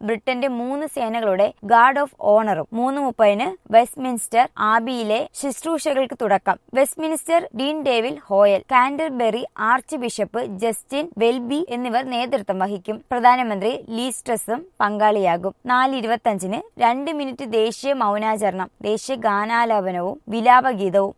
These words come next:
നാല് നാൽപത്തഞ്ചിന് മൃതദേഹ പേടകം വെസ്റ്റ്മിൻസ്റ്റർ ആബിയിൽ നിന്ന് ലണ്ടനിലെ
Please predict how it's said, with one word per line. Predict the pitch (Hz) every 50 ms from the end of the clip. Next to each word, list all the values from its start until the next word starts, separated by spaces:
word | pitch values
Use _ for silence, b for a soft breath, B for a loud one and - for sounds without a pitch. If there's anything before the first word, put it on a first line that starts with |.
| _ -
നാല് | 269 269 269 285 311 330
നാൽപത്തഞ്ചിന് | 311 294 262 254 - - 277 - 269 208 185 202 208 254 262
മൃതദേഹ | - 247 254 262 254 285 285 294 302
പേടകം | 285 - 240 233 233 226 214 208 233 - -
വെസ്റ്റ്മിൻസ്റ്റർ | 220 208 226 220 - - 302 277 277 269 220 - 269 277 277 - - -
ആബിയിൽ | 196 202 208 208 247 247 254 254 240
നിന്ന് | 208 185 185 202 -
ലണ്ടനിലെ | - - 233 233 240